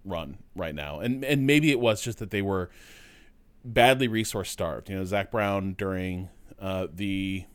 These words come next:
opening stages of the pandemic was very openly concerned about the existential threat that, like, the lost season and, and the impact of covid could have on teams like McLaren and others.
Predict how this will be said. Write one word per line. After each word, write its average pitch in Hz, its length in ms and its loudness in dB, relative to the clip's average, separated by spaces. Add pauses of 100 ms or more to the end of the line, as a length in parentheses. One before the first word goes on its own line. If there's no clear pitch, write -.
(200)
opening 131 380 6
stages 107 340 0
of 92 40 -8
the 98 80 -6
pandemic 98 640 -2 (100)
was 95 360 -4
very 139 260 2
openly 107 480 0
concerned 92 760 -6
about 92 480 -4 (720)
the 123 220 -2
existential 120 560 2
threat 90 400 -4
that, 98 220 -10
like, 98 240 -4
the 95 320 -4
lost 92 380 -2
season 101 600 -2
and, 92 360 -4
and 95 260 -4
the 104 80 -2
impact 101 320 -4
of - 80 -16
covid 98 400 -4
could 104 140 -12
have 92 400 -2
on 92 280 -6
teams 98 380 -6
like 135 140 -2
McLaren 95 680 -4
and 90 240 -8
others. 98 440 -2